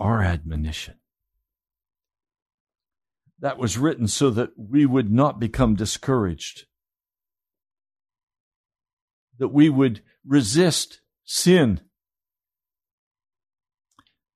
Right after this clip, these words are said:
There's no temptation that has come to you or to me that if we are born again, that we could not utterly resist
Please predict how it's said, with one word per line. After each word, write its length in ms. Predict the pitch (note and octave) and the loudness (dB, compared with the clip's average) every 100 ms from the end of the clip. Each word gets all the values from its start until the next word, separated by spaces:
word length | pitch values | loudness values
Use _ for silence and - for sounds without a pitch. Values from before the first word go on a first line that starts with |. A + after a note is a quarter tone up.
| _ | _
There's 260 | G2 E2 C#3+ | -8 -6 -2
no 160 | C3+ | 0
temptation 840 | G2+ - G#2 - - G2 - F#2 F#2+ | 0 0 -2 -2 -2 -2 -2 -4 -2
that 180 | G2+ F2 | -2 -4
has 240 | F2 - | -6 -6
come 300 | - G#2 F#2+ | -8 -6 -6
to 140 | - F2 | -4 -4
you 340 | E2+ F2 G2+ | -2 -2 -2
or 140 | G#2 | -4
to 160 | D#2+ F#2+ | -4 -4
me 420 | E2 E2 D#2+ F#2+ - _ _ _ _ _ _ _ _ _ _ _ _ _ _ _ | -4 -4 -6 -8 -14 _ _ _ _ _ _ _ _ _ _ _ _ _ _ _
that 180 | B2+ A2 | -8 -6
if 180 | G2+ C3+ | -6 -4
we 180 | B2 | -2
are 200 | A2 G#2 | 0 -2
born 500 | G2 F2 G2+ A2+ G2+ | -4 -8 -2 0 0
again, 580 | F#2+ D#2+ G2+ F#2+ E2 G2+ | -2 -2 -2 0 -2 -4
that 140 | F#2+ - | -6 -6
we 140 | G2 | -8
could 280 | - F2+ E2+ | -6 -6 -6
not 300 | F#2+ F2+ - - | -6 -8 -8 -4
utterly 460 | A2 G2+ E2+ F2 | -2 -2 -4 -4
resist 800 | D#2+ E2 C#2+ G#2 F2 - - - | -6 -8 -4 -4 -4 -8 -16 -20